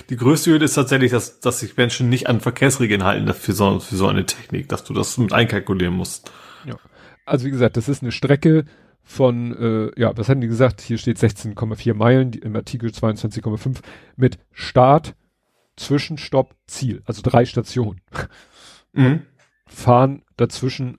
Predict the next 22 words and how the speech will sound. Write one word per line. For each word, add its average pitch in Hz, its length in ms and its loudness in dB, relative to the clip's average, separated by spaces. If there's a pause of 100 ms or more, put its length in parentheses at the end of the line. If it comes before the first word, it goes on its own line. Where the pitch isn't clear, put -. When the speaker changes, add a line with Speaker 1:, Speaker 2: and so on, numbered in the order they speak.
Speaker 2:
Autobahn. 104 480 -4 (400)
Also 110 220 -2
schon 147 320 -2
Speaker 1:
Mhm. 120 220 -6 (180)
Speaker 2:
überschaubarer 117 960 2
Anspruch. 107 340 -10
Aber, 208 180 4
wie 170 840 -12
gesagt, 151 200 4
ich 90 80 -2
will 123 80 2
das 120 160 2
nicht 107 100 -2
kleinreden. 131 600 2
Ich 113 160 -8
fand's - 560 -2
nur 127 240 4
dann 113 320 0
doch, - 320 -2
äh, - 80 -6
Speaker 1:
Mhm. 113 380 0
Speaker 2:
ja, - 100 -6